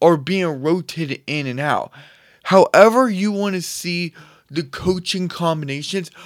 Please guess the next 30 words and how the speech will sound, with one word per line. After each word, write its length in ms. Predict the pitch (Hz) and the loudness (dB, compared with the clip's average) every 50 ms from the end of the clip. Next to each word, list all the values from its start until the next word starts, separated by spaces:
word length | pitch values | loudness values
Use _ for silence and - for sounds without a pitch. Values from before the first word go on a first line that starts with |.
| - - | -20 -20
Frank 440 | - - - - 233 233 247 233 190 | -20 -8 0 0 2 2 0 -2 0
Vogel 360 | 175 196 202 214 202 196 180 | 2 2 4 4 2 0 -4
should 160 | 165 - 175 | -4 -4 -2
be 80 | 165 160 | -2 -2
excited 460 | 143 131 - - 180 170 165 160 143 | -2 -2 -2 0 2 2 2 2 2
because 340 | - 143 - - 156 151 135 | -2 -6 -8 -6 -6 -4 0
not 120 | 175 190 | 2 2
only 160 | 208 226 226 | 4 4 2
do 60 | 196 202 | 2 2
you 40 | |
have 160 | 185 165 147 139 | 0 0 2 -2
the 80 | 135 | -2
blend 440 | 123 110 120 117 123 135 143 143 135 | -2 -2 -2 0 0 0 0 0 -2
of 140 | 135 120 - - | -6 -8 -6 -4
offense 500 | - 107 110 120 131 131 - 151 147 127 | -2 2 4 2 2 2 -2 -6 -6 -8
and 140 | 127 120 107 | -10 -14 -14
defense, 560 | - 120 120 113 - - 156 156 160 165 151 - - - - - - | -10 -10 -10 -10 -8 -4 -2 -2 -2 -4 -6 -10 -16 -20 -20 -18 -14
which 320 | - 127 139 147 143 - - | -8 -6 -6 -4 -4 -6 -10
fits 480 | - - - - - 175 175 175 - | -14 -14 -10 -4 -2 -2 -2 -2 0
his 200 | - 185 165 151 | 0 0 0 0
scheme 340 | - - - - 156 147 139 | -2 -8 -10 -8 -8 -8 -8
perfectly 600 | 131 - - 143 135 135 - 160 - - 170 160 | -6 -4 -2 -2 -2 -2 -4 -10 -12 -10 -8 -8
and 100 | 147 139 | -8 -8
how 200 | 131 147 147 151 | -6 -4 -2 -2
he 80 | 151 147 | -2 -2
wants 280 | 139 135 147 143 135 - | -4 -6 -10 -10 -12 -10
to 80 | - | -10
run 280 | 117 113 117 123 131 127 | -6 -4 -2 -2 -2 -4
a 60 | 113 | -6
team, 560 | 107 - - - 131 123 147 170 190 208 220 | -8 -10 -10 -8 -8 -6 -6 -6 -6 -8 -10